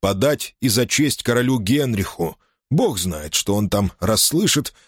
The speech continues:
но сделать это всё равно необходимо". С этими словами он, горделиво подняв голову,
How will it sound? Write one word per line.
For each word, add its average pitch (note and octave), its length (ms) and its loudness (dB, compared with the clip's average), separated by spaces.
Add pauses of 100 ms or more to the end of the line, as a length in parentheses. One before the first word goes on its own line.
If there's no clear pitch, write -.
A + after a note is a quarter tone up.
(140)
но B2 100 2
сделать D3 480 0
это E2+ 180 -4
всё - 160 0
равно A#2 260 2
необходимо". F2+ 800 0 (480)
С - 120 0
этими E2 240 0
словами B2+ 560 0 (200)
он, C3 160 2
горделиво G#2+ 520 2
подняв D#2 440 -2
голову, G#2+ 480 0